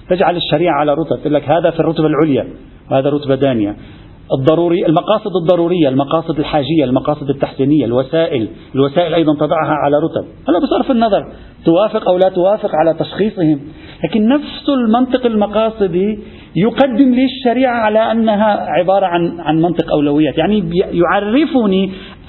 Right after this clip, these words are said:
أيه الأهم عند الشريعة وأيه الأقل أهمية، وأيه طبعا ليس مهما.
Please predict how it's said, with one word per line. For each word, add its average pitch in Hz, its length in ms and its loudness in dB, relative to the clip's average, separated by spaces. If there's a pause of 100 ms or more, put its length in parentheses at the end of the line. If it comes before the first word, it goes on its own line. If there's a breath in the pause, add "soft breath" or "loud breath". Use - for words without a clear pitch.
(220 loud breath)
أيه 285 500 2
الأهم 220 520 0
عند 196 180 2
الشريعة 190 440 0
وأيه 185 300 0
الأقل 165 360 -2
أهمية، 139 460 -2 (320 loud breath)
وأيه 233 400 2
طبعا 185 280 0
ليس 160 220 0
مهما. 110 380 -4